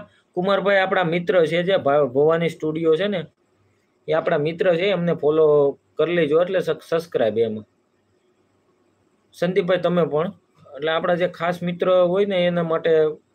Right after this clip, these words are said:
એકબીજાને support કરીએ, આગળ વધીએ. મારે હવે આમાં ખાલી થોડોક વોચ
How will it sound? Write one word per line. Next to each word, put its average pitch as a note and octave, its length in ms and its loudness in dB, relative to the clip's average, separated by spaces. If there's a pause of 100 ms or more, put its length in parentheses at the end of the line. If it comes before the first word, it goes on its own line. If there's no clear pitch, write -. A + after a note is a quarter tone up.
(520)
એકબીજાને E3 460 -2
support D#3 400 -2
કરીએ, F3+ 220 2
આગળ D#3+ 320 2
વધીએ. E3+ 380 0 (1900)
મારે E3+ 220 0
હવે F#3+ 100 2
આમાં F#3+ 200 -2
ખાલી F#3 220 -2
થોડોક F3 300 -2
વોચ D3+ 200 2